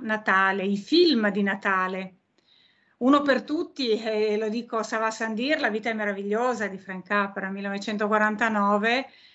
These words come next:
è un film che senza quel film non può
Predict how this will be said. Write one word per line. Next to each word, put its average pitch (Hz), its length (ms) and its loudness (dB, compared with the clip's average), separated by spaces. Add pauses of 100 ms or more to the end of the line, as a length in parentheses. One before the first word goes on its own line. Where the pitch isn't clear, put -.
è 233 140 0
un 226 120 0
film 247 420 2
che 233 420 0
senza 277 640 0
quel 254 200 4
film 240 440 0
non 233 320 0
può 226 460 0